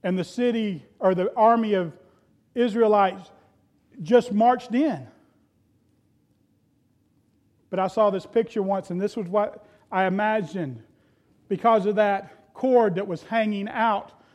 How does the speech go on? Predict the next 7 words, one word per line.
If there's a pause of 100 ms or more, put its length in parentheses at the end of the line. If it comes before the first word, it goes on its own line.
of
that
window, (2250)
that
everywhere
you
looked,